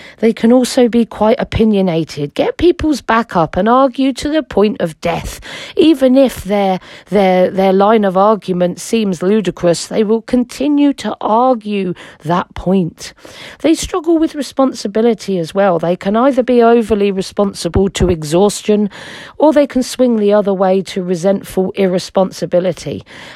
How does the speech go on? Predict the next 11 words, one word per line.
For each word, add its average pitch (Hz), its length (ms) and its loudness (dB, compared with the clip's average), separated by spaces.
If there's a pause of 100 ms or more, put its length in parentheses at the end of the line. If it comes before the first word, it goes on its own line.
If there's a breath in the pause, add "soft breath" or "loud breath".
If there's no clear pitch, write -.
(100)
And 240 160 4
you 277 100 4
need 381 220 0
to 285 140 -4
balance 220 520 0
the 208 140 -4
two 240 380 2
through 214 240 0
intuition 269 880 -4
and 196 280 -6
boundaries. 160 840 -2